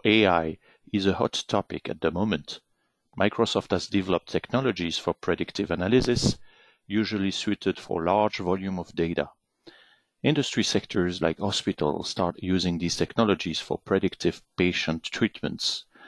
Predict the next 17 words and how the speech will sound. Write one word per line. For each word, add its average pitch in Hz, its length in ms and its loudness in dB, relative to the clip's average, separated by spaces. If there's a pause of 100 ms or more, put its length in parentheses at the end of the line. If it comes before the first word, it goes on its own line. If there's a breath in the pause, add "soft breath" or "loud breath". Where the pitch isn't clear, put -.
(600 loud breath)
Another 160 340 6
aspect - 520 0
of - 200 -4
A 95 200 2
I 80 260 2 (100)
is - 200 -2
conversational 90 840 -2 (100)
intelligence, - 920 -2 (300)
also 95 360 2
called 87 440 -6
bots. - 560 0 (760 soft breath)
A 113 80 4
bot 160 560 2
is 98 160 2
a 90 100 6
virtual 101 480 4
companion 98 720 0